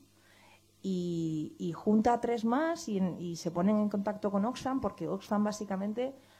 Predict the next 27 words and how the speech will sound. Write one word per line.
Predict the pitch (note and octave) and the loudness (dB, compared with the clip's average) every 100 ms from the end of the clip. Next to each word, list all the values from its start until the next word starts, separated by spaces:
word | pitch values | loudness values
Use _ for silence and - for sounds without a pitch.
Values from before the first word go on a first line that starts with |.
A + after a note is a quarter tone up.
| - - | -16 -6
a | E3+ | -2
lo | E3 | -2
que | E3 | -4
se | E3+ | -4
dedica | E3 E3 F3+ A3 A3+ - | -2 -2 0 0 0 -2
es | F3+ | -4
a | G3 | -2
tratar | F#3 E3+ F3 | -2 -4 -2
de | G3 | 0
ayudar | G3+ F#3 F#3+ | 0 0 -2
a | G3 | -2
gente | G#3 G#3 G#3+ | -2 -4 -4
que | F3+ | -4
ella | F#3 G#3+ G3 | -4 -2 0
misma | G#3+ G#3 F#3 | 0 0 -4
se | E3 E3+ | -6 -10
moviliza. | D#3+ D3+ D#3 D3+ D3+ D3 | -10 -8 -10 -10 -14 -16
O | |
sea, | D#3+ E3 | -8 -2
no | F#3+ | 0
es | G3 A3 | 2 -2
Oxfam | A3 - E3 | -4 -4 -4
la | D#3+ | -4
que | D#3+ | -4
moviliza, | D#3+ D#3+ F3+ B3 - A#3 | -4 -2 -4 -4 -4 -4
sino | C4+ F#3 E3 | -4 -4 -4
que | D#3+ D3+ | -4 -8